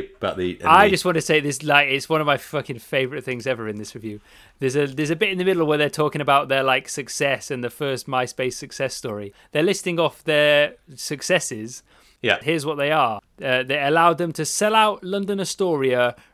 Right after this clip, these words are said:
Speaker 2: refuse a flurry of huge record label checks, and then bag
Speaker 1: Yep.
Speaker 2: the John Peel Award for Innovation at this month's N M E Awards. It's like,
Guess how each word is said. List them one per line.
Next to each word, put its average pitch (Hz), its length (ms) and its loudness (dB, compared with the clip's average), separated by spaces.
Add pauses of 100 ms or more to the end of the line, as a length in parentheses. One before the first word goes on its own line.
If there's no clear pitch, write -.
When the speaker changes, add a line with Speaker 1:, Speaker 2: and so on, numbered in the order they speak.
(120)
Speaker 2:
refuse 190 560 -4
a 196 40 0
flurry 180 420 -2
of 156 100 -4
huge 220 360 -6
record 180 400 -2
label 127 320 -2
checks, - 520 -4 (260)
and 135 140 -2
then 131 180 -2
bag 160 340 2
Speaker 1:
Yep. 151 80 -8
Speaker 2:
the 170 60 0
John 190 340 0
Peel 214 360 -2
Award 202 340 0
for 214 160 -4
Innovation 214 540 -2
at 131 100 -4
this 143 180 -4
month's 156 320 -4
N 160 180 0
M 175 160 -2
E 180 120 2
Awards. 110 640 -4 (260)
It's - 160 0
like, 226 360 4